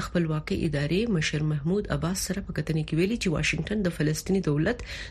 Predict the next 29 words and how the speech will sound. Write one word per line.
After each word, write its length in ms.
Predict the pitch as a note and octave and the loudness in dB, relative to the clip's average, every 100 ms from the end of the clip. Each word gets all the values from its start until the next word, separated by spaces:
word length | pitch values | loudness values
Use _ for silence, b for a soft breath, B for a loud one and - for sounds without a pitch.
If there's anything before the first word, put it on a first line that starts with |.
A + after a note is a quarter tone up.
| - | 2
د 100 | E3+ | 4
جوړولو 400 | A3+ C4 D#4+ B3+ - | 4 4 2 2 0
په 260 | - E3+ | 0 2
لور 160 | E3 D3 - B B | 2 0 -4 B B
د 100 | F#3+ | 2
مثبتو 440 | G3 - C4 G3 D3 | 4 0 0 0 2
ګامونو 320 | D3 D#3 E3 D#3+ | 2 2 2 2
ملاتړ 280 | C3+ F3+ G3+ C#3+ | 2 2 2 0
کوي. 160 | - - B B - | -2 -6 B B 0
د 100 | A3+ | 2
امریکا 260 | B3+ D4+ | 2 2
د 60 | C#4 | 2
بهرنیو 320 | A#3+ A3+ A3+ A3 | 2 2 0 2
چارو 180 | G3+ F3+ | 0 2
وزارت 240 | F3+ F#3 F#3 | 0 0 0
په 80 | |
یوه 100 | E3+ - | -2 0
خبر 180 | D#3 D#3+ | -2 0
پاڼه 160 | E3 D#3+ | -2 -2
کې 80 | E3 | 0
ویلي، 160 | E3+ D#3+ | 0 2
بلینکن 340 | D#3 D#3 D#3+ D3+ | 0 0 -2 -2
له 40 | D3+ | -2
ښاغلي 280 | C#3 D3+ D3+ | -2 0 0
محمود 340 | D3+ D3+ C#3+ - | 0 0 -2 -2
عباس 280 | - G#3+ - | 0 -2 -2
سره 120 | A3 G3+ | -2 -2
په 80 | - | -4
خبرو 260 | C#3+ D#3+ | -2 0